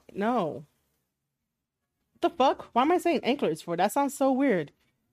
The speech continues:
Um, but her headpiece and everything was fine.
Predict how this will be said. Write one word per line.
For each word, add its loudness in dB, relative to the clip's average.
Um, 4
but 4
her 4
headpiece 2
and 4
everything 4
was 2
fine. 0